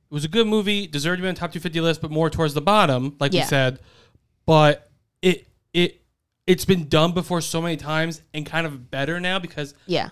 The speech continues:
Speaker 1: the way they're able to do it now is just, it's, they're able to evolve. And this, the filmmaking of this is incredible,
Speaker 2: Mm-hmm.
Speaker 1: but it's able, it's been able to evolve, which makes it even a better watching experience. And I
Speaker 2: Yeah.
Speaker 1: think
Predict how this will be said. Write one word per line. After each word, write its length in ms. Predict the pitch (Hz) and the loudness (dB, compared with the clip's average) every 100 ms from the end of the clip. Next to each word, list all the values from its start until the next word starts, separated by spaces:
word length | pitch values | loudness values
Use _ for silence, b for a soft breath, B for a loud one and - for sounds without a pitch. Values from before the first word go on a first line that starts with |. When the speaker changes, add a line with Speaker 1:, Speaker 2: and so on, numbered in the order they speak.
| - | -6
Speaker 1:
the 120 | 156 | -4
way 240 | 151 165 | 0 0
they're 160 | 165 160 | 0 0
able 180 | 160 151 | 0 -2
to 80 | 143 | -2
do 140 | 147 | -4
it 40 | |
now 140 | 156 160 | -2 -2
is 140 | 143 | -2
just, 180 | 151 - | -4 -6
it's, 200 | 160 - | -8 -8
they're 180 | 156 156 | -2 -2
able 180 | 160 156 | -2 -2
to 120 | 156 | -4
evolve. 480 | 139 139 147 156 156 B | -2 0 2 2 -2 B
And 160 | - 180 | -4 0
this, 220 | 226 - | 0 0
the 160 | - 156 | -4 -2
filmmaking 440 | 180 226 208 165 | -2 0 0 -2
of 60 | 147 | -2
this 180 | 151 139 | -4 -4
is 80 | |
incredible, 560 | 123 117 165 120 60 - _ 180 | -10 -6 -6 -6 -12 -20 _ -8
Speaker 2:
Mm-hmm. 240 | 185 170 | -6 0
Speaker 1:
but 240 | 190 165 160 | 4 4 2
it's 180 | 160 180 | -2 0
able, 180 | 180 175 | 0 -2
it's 140 | 165 | -4
been 140 | 165 | -4
able 180 | 165 165 | -2 -2
to 260 | 156 175 180 | 0 2 2
evolve, 480 | 180 196 208 233 B B | 4 2 2 0 B B
which 220 | 160 160 | -2 0
makes 260 | 165 165 - | -2 -4 -4
it 100 | 156 | -2
even 380 | 151 151 143 143 | -2 -2 -6 -6
a 60 | |
better 320 | 147 143 147 139 | -2 0 2 0
watching 420 | 127 131 - 175 | -2 -6 -6 -10
experience. 520 | 165 190 190 208 226 | -8 -4 -2 -4 0
And 80 | - | 0
I 40 | |
Speaker 2:
Yeah. 60 | 156 | 0
Speaker 1:
think 200 | 170 | -4